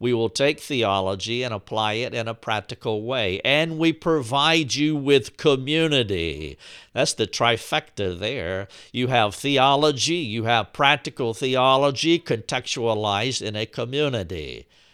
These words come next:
Now, the drawback is that it's in cyberspace. We are not real time,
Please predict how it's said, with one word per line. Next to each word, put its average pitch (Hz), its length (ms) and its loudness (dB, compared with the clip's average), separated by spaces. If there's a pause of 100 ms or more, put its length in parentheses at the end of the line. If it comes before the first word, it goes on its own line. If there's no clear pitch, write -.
(260)
Now, 90 160 -4
the 85 100 -6
drawback 90 800 -4
is 92 320 -6
that 78 300 -6
it's - 320 -8
in 78 320 -6 (560)
cyberspace. 85 1400 -2 (340)
We 135 240 4
are 127 160 4
not 120 380 0
real 131 280 4
time, 143 800 0